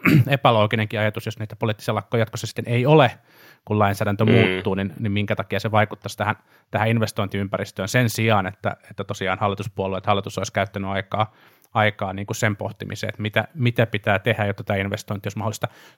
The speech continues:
Speaker 1: Toki tässä on nyt paljon tällaista tavallaan niin kuin poliittista spekulaatiota tämän päätöksen, päätöksen ympärillä ja, ja kieltämättä S S A B:llä liittyy, liittyy aiheeseen myös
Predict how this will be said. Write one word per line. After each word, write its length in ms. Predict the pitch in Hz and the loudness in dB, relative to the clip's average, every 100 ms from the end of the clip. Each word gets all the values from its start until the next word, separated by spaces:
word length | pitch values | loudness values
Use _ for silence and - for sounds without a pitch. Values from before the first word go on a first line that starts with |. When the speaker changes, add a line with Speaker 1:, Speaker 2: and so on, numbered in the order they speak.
| _ | _
Speaker 1:
Toki 340 | 113 - 123 - _ - | 2 4 0 -2 _ -4
tässä 240 | 98 - | -2 -2
on 40 | |
nyt 140 | 98 - | -4 2
paljon 300 | 117 110 101 | 4 6 4
tällaista 280 | 101 98 - | 2 0 0
tavallaan 300 | 98 98 95 | -2 0 0
niin 100 | 95 | -2
kuin 100 | - | -4
poliittista 420 | 110 107 104 - - | 2 2 0 -6 -8
spekulaatiota 680 | 98 - 101 95 95 - | -8 -6 -4 -4 -6 -8
tämän 140 | 98 98 | -8 -4
päätöksen, 500 | 101 95 101 117 117 _ - _ - | -4 -2 -4 -4 -6 _ -20 _ 0
päätöksen 440 | 101 101 - 101 | 2 2 -4 -6
ympärillä 480 | 98 101 95 95 92 | -4 -4 -4 -2 -4
ja, 120 | 95 - - | -4 -6 -14
ja 80 | 95 | -8
kieltämättä 640 | 98 92 95 92 - 98 - 104 | -6 -6 -6 -8 -6 -10 -8 -8
S 60 | - | -6
S 40 | 98 | -4
A 100 | 98 | -2
B:llä 260 | 98 98 | -2 -2
liittyy, 320 | 98 95 107 - | -4 -4 -8 -6
liittyy 420 | 113 104 - 98 | -4 -4 -2 -2
aiheeseen 480 | 98 95 95 - 92 | -2 -2 -6 -6 -6
myös 320 | 98 95 - | -6 -6 -8